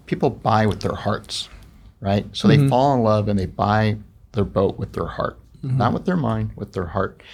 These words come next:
Speaker 1: Um, you know, their heart doesn't go through all the what ifs, right?
Speaker 2: Sure.
Speaker 1: Only when it gets to, they start thinking about it logically.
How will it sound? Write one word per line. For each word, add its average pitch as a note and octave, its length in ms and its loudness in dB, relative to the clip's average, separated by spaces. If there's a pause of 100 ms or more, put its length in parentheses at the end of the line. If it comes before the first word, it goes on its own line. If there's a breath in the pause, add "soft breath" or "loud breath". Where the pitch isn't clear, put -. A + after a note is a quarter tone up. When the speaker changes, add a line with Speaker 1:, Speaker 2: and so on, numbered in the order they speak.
(460 loud breath)
Speaker 1:
Um, G#2 360 2 (200)
you A#2 140 0
know, F#2 260 0
their G#2+ 160 0
heart C#3+ 340 4
doesn't - 480 0
go C3 200 4
through F#2+ 600 -2
all G#2 320 4
the F#2+ 120 4
what G2+ 240 4
ifs, - 400 -6 (260)
right? G#2 160 2
Speaker 2:
Sure. C#3 280 0 (100)
Speaker 1:
Only A#2+ 340 6
when G#2 180 4
it G2 100 0
gets F#2+ 240 -2
to, F2+ 380 -4
they G2 160 -6
start F#2+ 320 -2
thinking G2 220 -2
about F2+ 220 -4
it F#2 120 -6
logically. G2 640 -4